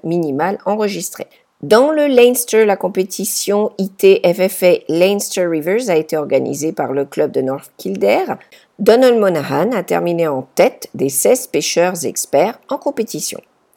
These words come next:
De nombreuses rivières sont dans des conditions difficiles ou impropres à la pêche à la truite en ce moment. Mais si vous voulez quelques conseils sur le montage de bas de ligne,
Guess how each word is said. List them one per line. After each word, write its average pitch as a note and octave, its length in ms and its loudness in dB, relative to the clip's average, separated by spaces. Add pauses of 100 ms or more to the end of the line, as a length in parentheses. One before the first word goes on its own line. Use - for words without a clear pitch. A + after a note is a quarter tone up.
(140)
De D3 100 4
nombreuses C4 460 0
rivières A3 480 2
sont - 340 -4
dans F3+ 220 0
des F#3 120 0
conditions G3 520 -6
difficiles G3+ 680 -8 (380)
ou F3+ 140 2
impropres E3+ 560 0
à A#3 100 4
la G#3 140 4
pêche - 420 0
à E3 80 2
la C#3 160 2
truite - 320 -6
en G3 80 -4
ce - 160 -6
moment. C3+ 340 -6
Mais D3+ 140 -4
si - 240 -4
vous A3 100 0
voulez F#3 300 2
quelques D3+ 300 -2
conseils F#3+ 600 -4 (300)
sur - 160 2
le F#3+ 100 4
montage F#3+ 420 0
de E3+ 100 2
bas F3 160 2
de D#3+ 80 -6
ligne, F3 300 -4